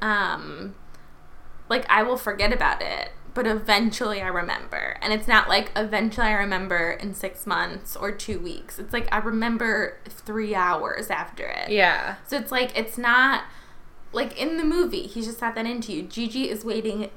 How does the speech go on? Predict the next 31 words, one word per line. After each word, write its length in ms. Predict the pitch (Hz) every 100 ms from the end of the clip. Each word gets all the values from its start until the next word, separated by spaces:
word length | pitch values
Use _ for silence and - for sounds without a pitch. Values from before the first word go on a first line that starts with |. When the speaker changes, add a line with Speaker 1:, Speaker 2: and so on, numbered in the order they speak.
| 180 175
Speaker 1:
days 1160 | 202 196 226 247 240 156 - 98 - - - -
for 180 | 233
this 180 | 208 190
guy 200 | - 190 175
to 120 | 202
respond. 460 | 175 - 170 113 -
She's 200 | 226 208
showing 420 | - 208 240 277
up 180 | 285 262
where 140 | 254
he 200 | 247 226
works 840 | 185 180 196 165 - - - - -
when, 600 | 220 202 190 190 196 196 - - - -
or, 100 | 214
like, 180 | 208 -
where 220 | 226 254
she 260 | 226 - 226
thinks 480 | 214 240 233 - -
he 160 | 247
might 300 | 233 220 - -
be. 360 | 180 202 302 370
Speaker 2:
Yeah. 580 | 208 196 165 110 139 190
Speaker 1:
She's, 380 | - 262 254 220
like, 400 | 220 214 - - - - - 214
doing 300 | - 254 269
all 200 | 269 247
of 60 | 226
this 160 | - -
stuff. 220 | 262 240
It's 420 | - 214 - - - - - -
a 160 | 247